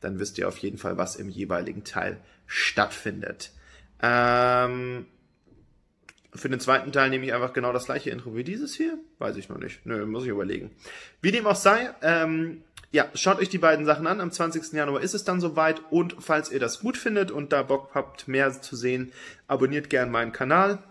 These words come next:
Ist komplett kostenlos. Das ermöglicht euch YouTube wunderbar. Und schreibt mir mal rein, wie ihr es findet. Dann mache ich sowas gerne häufiger.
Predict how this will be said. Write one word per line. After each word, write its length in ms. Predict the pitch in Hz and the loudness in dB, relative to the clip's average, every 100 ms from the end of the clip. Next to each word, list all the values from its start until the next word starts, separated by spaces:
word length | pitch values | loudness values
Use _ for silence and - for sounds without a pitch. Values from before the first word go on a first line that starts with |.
| _ _ | _ _
Ist 340 | - - - _ | -8 -6 -8 _
komplett 680 | - 185 214 262 269 269 - | -2 0 2 4 4 2 -6
kostenlos. 880 | - 294 294 - 359 233 214 202 202 | 2 2 2 -2 -2 2 4 4 0
Das 140 | 190 | -4
ermöglicht 480 | - 165 180 180 - | -2 2 2 0 -4
euch 160 | 147 147 | -4 -2
YouTube 360 | 143 151 135 | -4 -2 -4
wunderbar. 540 | 147 202 190 165 147 143 - - - | -2 0 2 2 0 -2 -12 -20 -4
Und 440 | - 247 262 262 - | 2 2 2 -4 -8
schreibt 400 | - 185 185 185 | -2 4 4 2
mir 80 | 165 | 0
mal 160 | 151 131 | 2 2
rein, 260 | 131 139 | 2 0
wie 80 | 131 | 2
ihr 60 | 120 | 0
es 120 | - | 0
findet. 440 | - 151 139 135 | -4 0 0 0
Dann 100 | 127 | -2
mache 160 | 113 113 | 0 -4
ich 60 | |
sowas 320 | - 110 107 - | -2 -2 -2 -4
gerne 260 | 101 104 | -6 -4
häufiger. 480 | 82 82 - - 80 | -6 -8 -8 -12 -12